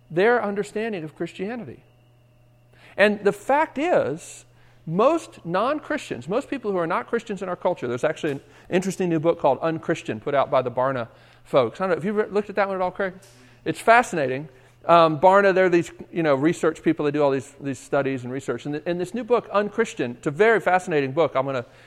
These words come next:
use some of that in, in this weekend. Um, they talk in there about how most people who are not Christians in our culture have probably been in a church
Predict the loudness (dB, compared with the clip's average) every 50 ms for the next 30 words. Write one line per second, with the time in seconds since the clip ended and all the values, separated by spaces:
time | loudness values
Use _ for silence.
0 | -20 _ _ -2 0 0 0 0 -2 0 2 4 4 4 4 2 0 -2 -6 -8
1 | -8 -6 -8 -6 -6 -6 -8 -4 -6 -6 -4 -2 -4 -4 -4 -8 -14 _ -20 -20
2 | -20 _ _ _ 0 2 2 2 2 0 0 4 4 2 2 2 0 2 2 2
3 | 2 -2 -2 0 2 4 4 2 4 2 2 2 2 -2 -4 -12 -4 0 0 2
4 | 2 2 4 4 4 4 4 2 -2 -6 -16 -20 -20 _ -20 _ _ _ _ -6
5 | 0 4 6 6 6 6 4 -4 -10 -20 -20 -20 _ _ _ _ -4 -4 -4 0
6 | 0 0 0 2 2 2 2 4 2 2 2 0 0 0 0 0 -2 -6 -6 -6
7 | -6 -6 -2 2 2 2 2 4 4 2 2 2 0 -6 -8 -8 -8 -16 -20 _
8 | _ -20 -20 -20 -20 -20 -20 _ _ _ _ _ _ _ _ _ _ 0 2 4
9 | 6 6 6 6 4 2 0 -12 -20 -20 -20 -20 _ _ -20 0 6 6 8 8
10 | 8 4 2 0 2 0 2 2 2 0 -2 -6 -8 -14 -20 _ _ _ -16 -12
11 | 0 2 2 4 4 0 -2 -2 -2 -2 0 0 -2 -2 0 2 2 2 2 -2
12 | -6 -16 -18 -18 -20